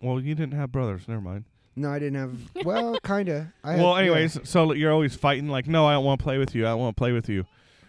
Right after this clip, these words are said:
Speaker 1: Yeah, fucking, you want a single player game? He is a complete different. Now, I got home from
Speaker 2: Oh, I
Speaker 1: work.
Speaker 2: always wanted my parents to play with me.
Speaker 1: Yeah.
Speaker 2: Yeah, well, 'cause I was an only kid. Yeah, so my parents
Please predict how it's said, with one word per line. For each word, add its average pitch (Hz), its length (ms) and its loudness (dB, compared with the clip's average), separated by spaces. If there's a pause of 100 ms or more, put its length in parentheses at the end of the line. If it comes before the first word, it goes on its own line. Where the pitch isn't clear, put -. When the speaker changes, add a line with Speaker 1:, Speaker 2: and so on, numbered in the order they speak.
(140)
Speaker 1:
Yeah, 110 240 -4
fucking, 107 380 -4
you 107 120 -6
want 104 240 -4
a - 40 -20
single 107 240 -4
player 117 240 -4
game? 120 280 -6 (360)
He 190 220 -2
is 151 180 0
a 123 60 -2
complete 117 400 -4
different. 120 380 -4
Now, 120 480 0 (420)
I 127 120 0
got 139 200 0
home 143 180 2
from 143 180 0
Speaker 2:
Oh, 190 100 8
I 180 100 6
Speaker 1:
work. 226 60 6
Speaker 2:
always 233 200 4
wanted 185 180 2
my 170 160 0
parents 160 300 -2
to 123 80 -8
play 123 200 -8
with 98 200 -10
me. 113 220 -8 (260)
Speaker 1:
Yeah. 113 300 -2 (120)
Speaker 2:
Yeah, 170 180 -2
well, 151 160 -4
'cause 143 180 -6
I 147 120 -2
was 139 180 -4
an 131 80 -8
only 120 240 -8
kid. 120 260 -10
Yeah, 131 260 0 (100)
so 135 240 -6
my 143 140 -2
parents 135 420 -4